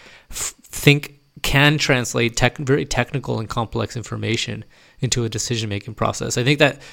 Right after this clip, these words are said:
I think that is true. The question then also re-, remains, though, how do you make sure that those continue to flow into the political process in a way that's legitimate and where people are able to,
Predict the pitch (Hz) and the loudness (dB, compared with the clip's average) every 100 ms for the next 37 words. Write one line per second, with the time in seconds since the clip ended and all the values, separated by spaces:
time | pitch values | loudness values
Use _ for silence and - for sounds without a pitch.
0 | - 120 135 120 135 135 - - 143 104 | -2 0 2 4 4 4 -2 0 0 0
1 | - _ _ _ - - - 151 - 127 | -8 _ _ _ -10 0 4 4 2 0
2 | 120 110 123 107 123 117 113 107 104 113 | 2 0 -2 -4 -2 -2 -2 -4 -4 -4
3 | 98 120 117 113 - 123 113 120 - 117 | 0 0 2 -2 -2 -6 -2 -4 -2 -4
4 | - 113 110 - 113 107 107 104 - _ | -2 -2 -2 -4 0 2 2 0 -4 _
5 | - - _ _ _ _ - 120 110 101 | -20 -20 _ _ _ _ -2 -2 -4 0
6 | 117 110 107 107 107 101 101 110 104 104 | 0 0 -2 -2 2 2 0 -6 -4 -4
7 | 101 - 107 104 104 98 107 - 110 101 | -4 -6 -6 -4 -4 -4 -6 -6 -8 -6
8 | 98 - 113 110 101 101 101 110 101 | -4 -4 -2 0 -2 -2 -4 -4 -4